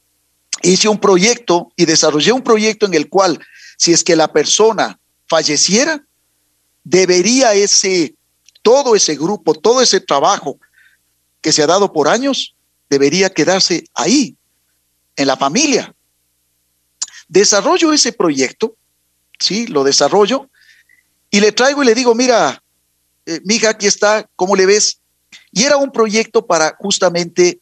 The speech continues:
el tema de fallecimiento, cómo debía heredarse, eh, todo este, este concepto, todo este grupo, toda esta familia.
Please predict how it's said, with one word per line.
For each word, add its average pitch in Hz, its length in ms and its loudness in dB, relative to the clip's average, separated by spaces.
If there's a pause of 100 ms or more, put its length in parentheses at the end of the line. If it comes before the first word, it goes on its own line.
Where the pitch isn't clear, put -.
el 135 200 -4
tema 151 360 0
de 147 340 -2
fallecimiento, 120 720 -6
cómo 196 300 -2
debía 175 480 0
heredarse, 185 1080 -2 (1600)
eh, 170 140 0
todo 196 420 2
este, 175 500 0
este 170 220 -4
concepto, 160 540 -2
todo 165 180 -4
este 143 200 -2
grupo, 165 360 -2
toda 143 200 -2
esta - 160 -6
familia. 113 440 -12